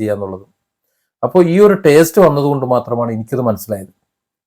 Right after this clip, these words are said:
ഞാനത് കുട്ടികൾക്കും കൊടുത്തില്ല, ആർക്കും കൊടുത്തില്ല, ആരോടും കൊടുക്കണ്ടെന്നും പറഞ്ഞിട്ട് അത് നന്നായി പൊടിച്ച് തെങ്ങിൻ്റെ ചൂട്ടിലിട്ടേക്കാണ്. ആരും എടുത്ത് കഴിക്കാതിരിക്കാൻ വേണ്ടി മണ്ണൂട്ടേക്കാണ്. ഇനി അത്തരം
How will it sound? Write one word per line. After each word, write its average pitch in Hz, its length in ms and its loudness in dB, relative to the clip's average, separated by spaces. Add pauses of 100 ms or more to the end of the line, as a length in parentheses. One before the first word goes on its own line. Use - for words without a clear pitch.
ഞാനത് 165 300 4
കുട്ടികൾക്കും 143 420 -4
കൊടുത്തില്ല, 110 340 -6
ആർക്കും 113 220 -4
കൊടുത്തില്ല, 104 340 -6
ആരോടും 110 240 -8
കൊടുക്കണ്ടെന്നും 127 500 -4
പറഞ്ഞിട്ട് 104 320 -10 (680)
അത് 117 100 -2 (120)
നന്നായി 131 380 2 (200)
പൊടിച്ച് 123 380 -6 (280)
തെങ്ങിൻ്റെ 123 340 -4
ചൂട്ടിലിട്ടേക്കാണ്. 101 680 -8 (840)
ആരും 117 240 -6
എടുത്ത് 117 200 -8
കഴിക്കാതിരിക്കാൻ 104 540 -4
വേണ്ടി 98 180 -10
മണ്ണൂട്ടേക്കാണ്. 98 600 -10 (1000)
ഇനി 160 200 4
അത്തരം 147 260 2